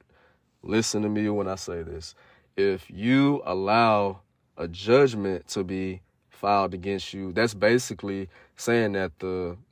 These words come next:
the judge is pretty much gonna award the, the debt to the collection company, and they're gonna let them collect their money, and that might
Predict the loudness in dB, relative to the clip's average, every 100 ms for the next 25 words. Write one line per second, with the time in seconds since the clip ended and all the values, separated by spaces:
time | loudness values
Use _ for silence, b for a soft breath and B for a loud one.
0 | _ -10 -8 -12 -8 4 6 6 2 -8
1 | -6 0 4 6 4 2 -2 -4 -8 B
2 | B -6 -2 4 8 8 6 0 -4 -2
3 | 0 -2 -6 _ -10 -4 0 0 0 -4
4 | -4 -2 -2 -6 -8 -8 -12 _ b b
5 | b -4 0 0 0 -6 -2 -2 -2 -4
6 | -2 -2 -2 -2 2 4 4 4 0 0
7 | -4 -4 0 0 0 -4 -2 2 2 0
8 | -6 -4 -2 0 2 2 0